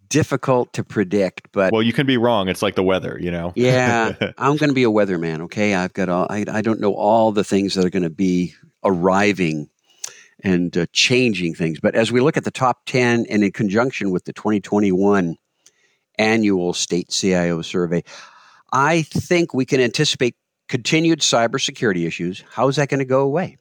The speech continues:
Speaker 1: You know, possibly game-changing incidents, uh, ramping up our capabilities to support C I O as broker,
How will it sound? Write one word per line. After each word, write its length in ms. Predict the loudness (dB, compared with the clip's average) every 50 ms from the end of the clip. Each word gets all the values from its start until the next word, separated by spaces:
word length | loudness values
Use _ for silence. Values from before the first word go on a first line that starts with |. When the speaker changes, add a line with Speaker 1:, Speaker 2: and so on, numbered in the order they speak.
| _
Speaker 1:
You 100 | -2 0
know, 100 | 0 0
possibly 640 | 0 0 0 0 2 2 0 0 -2 0 0 -2 -2
game-changing 1000 | -2 0 0 2 2 2 0 -2 -4 -6 -4 -2 0 0 0 0 -2 -4 -6 -2
incidents, 680 | -2 -2 -2 -2 -2 -4 -4 -4 -6 -8 -8 -10 -12 -12 _ _ _ _ _ _ _ _ _ _ _ -4
uh, 140 | -2 0 0
ramping 480 | 2 2 2 2 2 0 0 0 0 0
up 160 | 0 0 0
our 120 | -2 -2
capabilities 840 | 0 0 0 0 0 0 0 0 2 2 2 2 2 0 0 -2 -4
to 100 | -6 -6
support 480 | -6 -6 -8 -8 -6 -4 -4 -4 -4 -4
C 280 | -6 -4 -2 0 0 0
I 180 | 2 2 0 0
O 100 | 0 -2
as 120 | -6 -10
broker, 460 | -12 _ -6 -6 -6 -4 -6 -6 -6